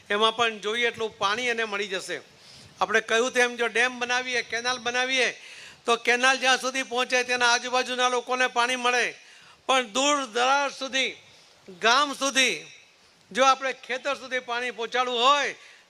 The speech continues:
તો જળ સંચય ખૂબ મોટી અસરકારક આ વ્યવસ્થા છે. આના વ્યવસ્થાને સમજીને આપણે દરેકે જાગૃત થઈને આ પહેલા વર્ષની અંદર આપણે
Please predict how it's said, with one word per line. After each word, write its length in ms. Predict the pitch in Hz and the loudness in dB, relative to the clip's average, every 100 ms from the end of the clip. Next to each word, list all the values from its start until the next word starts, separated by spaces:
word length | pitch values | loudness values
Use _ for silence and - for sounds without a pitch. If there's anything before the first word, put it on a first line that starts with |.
| - | -4
તો 140 | 220 170 | -2 -2
જળ 220 | 151 233 233 | 2 2 2
સંચય 460 | 226 226 233 226 | -2 -2 0 0
ખૂબ 320 | 202 - 247 247 226 | -2 -4 0 0 2
મોટી 320 | 220 226 202 | 0 0 -2
અસરકારક 720 | 233 170 254 247 226 226 220 | -2 0 -2 0 0 -2 0
આ 120 | 202 | -2
વ્યવસ્થા 480 | 180 196 233 - 247 | -2 -2 -2 0 -2
છે. 240 | 220 208 123 - - - - - - | 0 -2 -4 -18 -20 -20 -20 -10 2
આના 300 | 226 262 240 | 4 6 2
વ્યવસ્થાને 640 | 233 233 226 - 226 214 | 2 0 0 -2 -2 -2
સમજીને 500 | - 214 214 240 240 | -4 -6 -2 -2 2
આપણે 380 | 226 208 220 220 | 2 2 0 -2
દરેકે 480 | 180 226 254 254 214 147 - - - - 170 | 0 0 2 2 0 -2 -12 -20 -20 -4 2
જાગૃત 380 | 220 247 294 294 | 4 4 -2 0
થઈને 320 | 240 240 196 143 - - _ _ - | -2 0 -6 -6 -18 -20 _ _ -2
આ 100 | 214 | 0
પહેલા 440 | 214 226 240 254 | 0 -2 2 2
વર્ષની 380 | 233 233 220 240 | 2 -2 -8 -10
અંદર 300 | 233 240 247 | -8 -4 -2
આપણે 480 | 226 220 233 214 | -2 -4 -4 -4